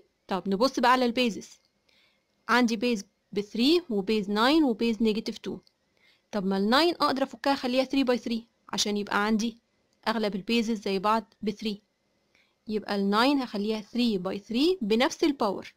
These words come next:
يبقى three power negative three multiply by three power negative three. طب طالما عندي multiplication أقدر أعمل add للباور اللي هو ال-، ال-،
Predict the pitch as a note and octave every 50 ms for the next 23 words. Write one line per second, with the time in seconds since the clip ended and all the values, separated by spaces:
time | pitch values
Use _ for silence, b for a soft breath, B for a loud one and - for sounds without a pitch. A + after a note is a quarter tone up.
0 | - A3+ G3+ G3+ - G3+ - - A#3 C4 A#3 A3 - G#3 G3+ G3+ G3 G3 A#3 A3+
1 | B3+ - - - - C#4+ D#4+ F#4+ G4 - _ _ _ _ _ _ _ _ - G#3
2 | G#3 G3+ A3 F#3 G#3 A3+ A#3 A#3 G3+ G#3+ G#3 G#3+ - - A3+ A#3+ B3+ B3+ B3 A3
3 | G#3+ G#3+ G#3 G#3+ G#3+ G#3 G#3 G#3+ - A#3 - _ _ _ _ _ _ _ _ -
4 | A#3 G#3+ F#3 - - _ _ _ _ _ _ _ _ b b b b b b b
5 | - G3+ - - _ - G#3 G#3+ A3+ A#3 A#3+ B3 A#3 B3 A#3+ A#3 A#3 B3+ A3 A3+
6 | A#3 B3+ B3+ A#3+ - A#3 - - G#3+ - A3 G3+ G#3+ - - G#3+ G#3 A3 A#3 A#3
7 | A#3 A3+ - _ - G#3+ G#3+ G#3+ G3+ A#3+ C4 B3+ B3+ C#4+ C4+ C4+ B3 A#3+ - -
8 | _ _ - G3 F#3+ G3+ G3+ G#3 G#3 - _ _ _ - G#3+ G3 F#3